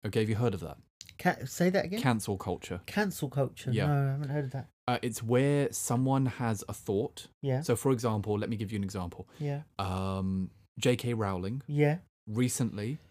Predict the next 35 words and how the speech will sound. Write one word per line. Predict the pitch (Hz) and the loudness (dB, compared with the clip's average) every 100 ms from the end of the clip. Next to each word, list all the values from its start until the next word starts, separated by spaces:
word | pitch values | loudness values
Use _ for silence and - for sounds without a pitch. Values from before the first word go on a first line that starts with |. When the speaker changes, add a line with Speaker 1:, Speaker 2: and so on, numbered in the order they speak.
| _ _ _ - - | _ _ _ -10 -4
Speaker 1:
uh, | 110 104 | -2 -2
decided | 113 127 113 110 101 | -2 2 2 2 -2
to | 104 | -2
go | 104 117 | 2 2
on | 113 | 0
Twitter, | - 131 - - | -2 -2 -2 -6
I | 92 | -6
think, | - 98 104 - | -4 -4 -4 -6
and | 110 107 | -6 -4
talk | - 117 | -2 -2
about | 98 104 107 - | 0 -2 -2 -2
her | 107 | -4
transphobic | 98 - 117 110 98 107 104 101 | -4 -2 0 0 -2 -4 -4 -4
views. | 98 95 90 85 - - - - 127 | -6 -4 -4 -6 -12 -14 -20 -14 2
Speaker 2:
Okay, | 175 180 185 | 2 6 6
yeah, | 170 185 160 | 8 8 8
I | 165 | 6
heard | 175 185 | 6 4
about | 165 147 113 | 6 2 4
that, | 120 139 | 2 2
yeah, | 147 | 0
a | 135 | 0
while | 139 107 | 0 2
Speaker 1:
Yeah. | 127 | 2
Speaker 2:
ago, | 127 - | 0 0
yeah. | 139 131 - - - - | 0 0 -4 -20 -12 -4
Speaker 1:
Uh, | 107 104 | -2 -2
she | - - 135 | -2 0 2
basically | 135 135 156 - 160 | 2 0 -2 -4 -4
said | - 92 104 - - - | -2 -4 -4 -6 -18 -14
that | 104 107 104 - - - | -4 0 0 -2 -10 -10
trans | - 131 131 120 | -2 2 2 0
people | - 95 87 98 117 - - 135 | -4 -6 -4 -2 -4 -6 -6 -2
Speaker 2:
Mm-hmm. | 135 156 - - _ - | -2 -4 -10 -20 _ -2
Speaker 1:
uh, | 107 | 0